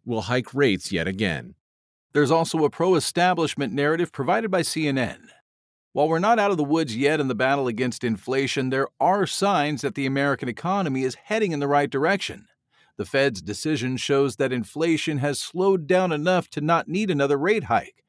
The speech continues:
Speaker 2: and offers some breathing room to see the direction of inflation at the current rate. While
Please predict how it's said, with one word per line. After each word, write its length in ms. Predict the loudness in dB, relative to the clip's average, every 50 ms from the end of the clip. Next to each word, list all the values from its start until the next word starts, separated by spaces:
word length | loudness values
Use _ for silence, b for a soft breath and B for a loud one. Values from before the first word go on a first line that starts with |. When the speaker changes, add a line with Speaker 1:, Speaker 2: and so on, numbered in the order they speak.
| b b b b b
Speaker 2:
and 160 | -6 -4 -2 2
offers 400 | 2 2 2 2 2 0 0 0
some 180 | 0 -2 -2 -2
breathing 440 | -2 -4 -4 -2 0 0 0 2
room 200 | 2 0 0 0 -2
to 100 | -6 -8
see 200 | -6 -6 -6 -4
the 140 | -4 -4 -4
direction 500 | -2 0 2 2 2 0 0 0 0 0
of 100 | 0 0
inflation 640 | -2 -4 -6 -4 -2 0 0 0 0 0 -2 -2
at 100 | -2 -4
the 80 | -6 -8
current 340 | -6 -2 -2 -2 -2 -2 -2
rate. 380 | 0 0 0 0 -2 -8 _ _ _ _ b b b b b 0
While 260 | 4 4 4 4